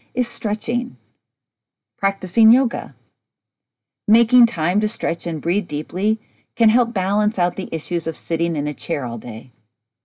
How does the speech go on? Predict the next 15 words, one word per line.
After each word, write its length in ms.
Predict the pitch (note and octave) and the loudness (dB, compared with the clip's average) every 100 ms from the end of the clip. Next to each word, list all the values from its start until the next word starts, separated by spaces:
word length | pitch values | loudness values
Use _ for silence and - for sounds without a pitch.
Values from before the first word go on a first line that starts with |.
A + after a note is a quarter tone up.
| _ _ _ _ _ _ - | _ _ _ _ _ _ 0
Placing 360 | G#3 G#3+ E3+ | 0 0 -4
your 100 | D3+ | -4
hands 360 | D#3 F#3 G#3 A3 | -4 -2 0 0
behind 360 | D#3+ D3+ D3 | -2 -4 -4
your 80 | D3+ | -6
head 380 | D3+ F#3+ G#3+ A#3+ _ _ _ - | -4 -2 0 -2 _ _ _ -8
to 100 | F3 | -8
strengthen 440 | - B3 A#3 F3 | 2 4 4 0
your 100 | D#3 | -2
neck 320 | D3+ F3 G#3+ | -2 -4 -4
and 80 | C#3 | -4
open 260 | - G3+ F3+ | -4 -4 -4
up 140 | D3+ | -4
your 100 | C#3 | -6
chest 560 | - F3 F3 F3+ - | -6 -2 -2 -2 -12